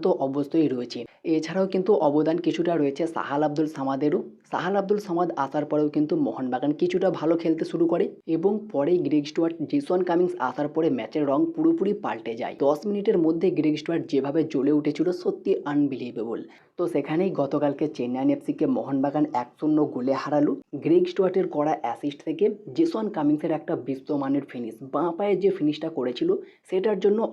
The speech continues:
অবশ্যই ক্রেডিটের প্রাপ্য জেসন কামিংসও। অনবদ্য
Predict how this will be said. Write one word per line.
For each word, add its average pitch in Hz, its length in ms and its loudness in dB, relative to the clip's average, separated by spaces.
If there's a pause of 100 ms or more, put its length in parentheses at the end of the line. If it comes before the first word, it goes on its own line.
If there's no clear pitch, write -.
অবশ্যই 156 460 0
ক্রেডিটের 139 420 -2 (100)
প্রাপ্য 104 260 -8 (440)
জেসন 180 300 2 (120)
কামিংসও। 117 440 -6 (460)
অনবদ্য 208 360 2